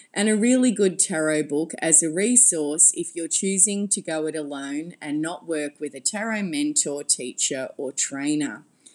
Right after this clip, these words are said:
This is the exact place where readers get started. Everyone has intuition.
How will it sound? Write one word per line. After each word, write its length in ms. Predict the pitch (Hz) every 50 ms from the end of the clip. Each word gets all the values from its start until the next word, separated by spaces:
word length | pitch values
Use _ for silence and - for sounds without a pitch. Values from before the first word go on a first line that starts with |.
| _ _ _ _ _ _ _ _ _ _ _
This 360 | - - 147 147 226 269 - -
is 200 | 285 269 - -
the 240 | 226 214 196 165
exact 540 | 151 147 147 127 - 156 165 175 - - -
place 480 | - - 170 160 151 151 185 190 - -
where 200 | 160 165 151 147
readers 520 | 131 143 143 147 151 143 156 151 143 - -
get 300 | - 165 143 - - -
started. 720 | - - - 151 139 135 131 131 123 113 95 135 127 - - _ _ _ _ _ _ _ - - _ _ _ -
Everyone 600 | 220 247 247 262 311 302 285 262 233 226 226 233
has 320 | 208 196 202 185 175 -
intuition. 920 | 175 165 165 160 - - 165 147 151 143 - - - 135 123 113 110 143 -